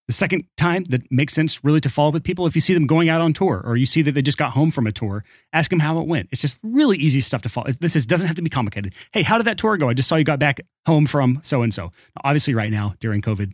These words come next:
no one is touring, but this is just stuff for the future. So when you're listening to this episode in twenty twenty-one, assuming that aliens have not invaded and the world is not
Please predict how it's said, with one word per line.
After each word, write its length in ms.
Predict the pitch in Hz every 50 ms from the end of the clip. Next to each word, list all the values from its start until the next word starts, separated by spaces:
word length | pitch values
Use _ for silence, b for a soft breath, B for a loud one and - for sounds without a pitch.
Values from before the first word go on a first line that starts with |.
| _ _
no 120 | - 151 135
one 100 | 120 104
is 80 | -
touring, 320 | - 104 87 82 90 90 _ _ _ -
but 80 | 117
this 120 | 131 156 139
is 100 | 147 123
just 120 | - 143
stuff 220 | - - 147 135 -
for 80 | 135
the 80 | 143 147
future. 340 | - 117 110 - 120 113 104
So 140 | - 110
when 80 | 107 110
you're 100 | 113 120
listening 200 | 123 107 - 127
to 20 |
this 100 | 117 -
episode 420 | 131 - - - - 123 117 117 - b b b b
in 100 | 117 113
twenty 220 | - 147 139 135
twenty-one, 440 | - - 147 147 127 113 117 117 123 -
assuming 440 | 123 - - - 160 151 156 151 143
that 140 | 139 - -
aliens 300 | 127 131 139 139 127 -
have 80 | 127
not 160 | 117 117 117 123
invaded 400 | 135 131 110 120 123 120 113 117
and 100 | 117 113
the 60 | 113
world 240 | 107 113 113 117 120
is 100 | 107 117
not 260 | 113 113 117 131